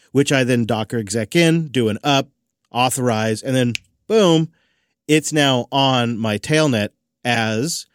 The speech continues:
whatever host name I com-, what I put in the Docker Compose. In this case,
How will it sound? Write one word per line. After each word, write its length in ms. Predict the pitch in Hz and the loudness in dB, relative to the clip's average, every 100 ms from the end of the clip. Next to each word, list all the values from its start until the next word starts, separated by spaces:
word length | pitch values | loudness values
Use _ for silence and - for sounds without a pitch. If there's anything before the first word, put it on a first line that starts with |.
| _ | _
whatever 300 | 131 127 110 | -2 -2 -2
host 260 | 117 113 - | -4 -4 -4
name 160 | 113 | -4
I 120 | 104 98 | -4 -6
com-, 240 | - 107 _ | -8 -12 _
what 120 | 98 | -12
I 60 | 92 | -12
put 180 | - 92 | -12 -10
in 60 | |
the 60 | 95 | -8
Docker 280 | 139 160 - | -8 -8 -12
Compose. 460 | 95 82 65 - _ _ _ _ _ - | -16 -14 -18 -18 _ _ _ _ _ -2
In 100 | 143 | 0
this 140 | 220 | 0
case, 400 | - 101 131 - | -2 -4 -4 -10